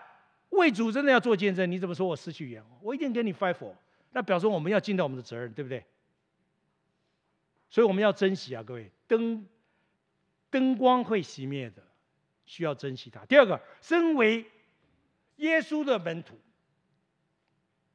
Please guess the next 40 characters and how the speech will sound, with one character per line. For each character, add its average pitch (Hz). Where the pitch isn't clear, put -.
各 190
位， 190
像 226
光 220
一 180
样 175
发 165
挥 156
作 131
用， 113
不 156
要 196
隐 113
藏。 -
上 262
帝 254
给 220
你 196
那 196
么 208
多 220
恩 220
赐， -
你 175
为 185
什 165
么 156
不 156
用 147
啊？ 95
我， 185
我 202
们 254
又 269
不 233
是 202
要 226
去 220
表 160
现， 160